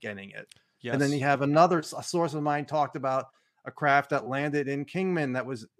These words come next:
Speaker 1: in, totally intact, just sitting there. George Knapp did a report on that. So, you know, if we have all of that stuff,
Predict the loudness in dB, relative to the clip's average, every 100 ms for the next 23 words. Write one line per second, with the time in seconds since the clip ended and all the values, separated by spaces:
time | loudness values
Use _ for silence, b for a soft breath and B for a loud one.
0 | -8 -4 -4 -6 -10 _ -2 4 6 8
1 | 6 4 4 2 2 -4 -12 -8 -2 -2
2 | -2 -4 -6 -8 -10 _ _ _ _ -4
3 | -2 -2 -2 -2 -4 -6 -4 -4 -2 -2
4 | -4 -6 -12 -10 -8 -6 -8 _ _ _
5 | _ _ _ _ _ _ _ _ -2 0
6 | 2 0 -2 -6 -6 -2 0 0 0 0
7 | 0 -2 -4 -4 -2 -2 -6